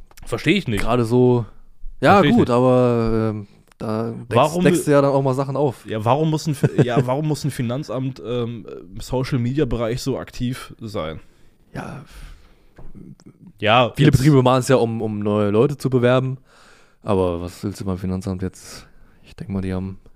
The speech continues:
Speaker 1: Meinst du, da sagt jemand,
Speaker 2: mehr
Speaker 1: „Oh
Speaker 2: als
Speaker 1: ja,
Speaker 2: genug.
Speaker 1: Finanzamt, da bewerbe ich mich, da will ich, äh, da will ich mich hier um
Speaker 2: Nein,
Speaker 1: die
Speaker 2: ich mein,
Speaker 1: Steuern
Speaker 2: ich meine,
Speaker 1: kümmern“,
Speaker 2: das ma-, ich weiß es auch
Speaker 1: weil die
Speaker 2: nicht.
Speaker 1: machen coole TikTok-Videos, das
Speaker 2: Aber
Speaker 1: ist ja
Speaker 2: kleinere Betriebe machen das.
Speaker 1: Ja, ja.
Speaker 2: Das verstehe
Speaker 1: Ja.
Speaker 2: ich. Aber ich, warum das beim Finanzamt so ist,
Speaker 1: Keine
Speaker 2: weiß ich auch
Speaker 1: Ahnung,
Speaker 2: nicht.
Speaker 1: da denk ich mir, hört doch einfach auf damit.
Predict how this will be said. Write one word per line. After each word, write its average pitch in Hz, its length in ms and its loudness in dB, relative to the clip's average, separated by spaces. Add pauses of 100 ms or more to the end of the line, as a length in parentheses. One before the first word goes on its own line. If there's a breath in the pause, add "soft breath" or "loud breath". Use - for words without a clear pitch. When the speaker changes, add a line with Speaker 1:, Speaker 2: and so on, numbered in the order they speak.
(120)
Speaker 1:
Meinst 135 240 2
du, 190 40 4
da 147 120 6
sagt 143 200 0
jemand, 151 220 4
Speaker 2:
mehr 139 100 2
Speaker 1:
„Oh 151 60 4
Speaker 2:
als 139 80 6
Speaker 1:
ja, 123 80 6
Speaker 2:
genug. 139 140 4
Speaker 1:
Finanzamt, 135 480 0
da 131 80 4
bewerbe 120 340 -2
ich 160 100 -6
mich, 165 140 -2
da 120 160 0
will 139 140 0
ich, - 200 -4
äh, 123 220 -2 (360 loud breath)
da 113 140 -2
will 127 120 0
ich 127 80 -2
mich 131 160 -2
hier 127 180 2
um 127 80 2
Speaker 2:
Nein, 123 200 4
Speaker 1:
die 120 40 2
Speaker 2:
ich 107 80 0
mein, 139 80 4
Speaker 1:
Steuern 160 160 4
Speaker 2:
ich 151 60 0
meine, 143 140 4
Speaker 1:
kümmern“, 147 180 2
Speaker 2:
das 139 100 2
ma-, 139 120 4
ich 127 100 0
weiß 165 160 4
es 143 80 -2
auch 139 80 4
Speaker 1:
weil 151 80 6
die 151 60 4
Speaker 2:
nicht. 143 40 2
Speaker 1:
machen 151 160 6
coole 151 220 2
TikTok-Videos, 110 640 -2
das 117 100 -4
Speaker 2:
Aber 104 100 -4
Speaker 1:
ist 127 120 -12
ja 113 260 0 (200)
Speaker 2:
kleinere 123 360 4
Betriebe 127 360 2
machen 117 260 2
das. 98 320 -4
Speaker 1:
Ja, 113 400 0 (160)
ja. 98 240 -6 (120)
Speaker 2:
Das 120 180 -6
verstehe 123 260 2
Speaker 1:
Ja. 113 60 4
Speaker 2:
ich. - 140 -6
Aber 120 120 2
ich, 120 80 -2 (420)
warum 127 340 4
das 151 260 -4
beim 131 480 0
Finanzamt 139 480 -4
so 131 160 -2
ist, 123 60 -6
Speaker 1:
Keine 110 200 2
Speaker 2:
weiß 113 120 4
ich 107 60 2
auch 104 60 2
Speaker 1:
Ahnung, 101 220 -2
Speaker 2:
nicht. 98 100 -4
Speaker 1:
da 101 80 0
denk 104 220 -2
ich - 60 -10
mir, 101 120 -2
hört 110 180 0
doch 113 140 -4
einfach 107 260 -6
auf 117 200 -2
damit. 98 240 -4